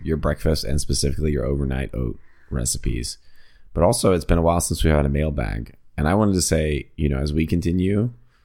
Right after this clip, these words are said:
for who knows how long, but we're always looking for new topic ideas.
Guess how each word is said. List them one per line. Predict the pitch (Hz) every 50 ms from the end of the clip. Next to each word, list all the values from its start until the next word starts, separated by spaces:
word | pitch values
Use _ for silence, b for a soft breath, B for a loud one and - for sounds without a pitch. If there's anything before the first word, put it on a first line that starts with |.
| - - - - _ - - -
for | - - - 85 85 80
who | 85 101 98
knows | 95 98 98 95
how | 95 90 87
long, | 87 90 92 90 78 67 67 69 69 76 - -
but | - 78 76 55 50 - -
we're | - 71 85 80 73
always | 76 87 95 104 101 82
looking | 82 80 78 - 78 71
for | - - 71 69 69 69 - -
new | 55 67 76 73 69
topic | - - 67 - 65 65 -
ideas. | 60 60 58 - 50 50 52 - -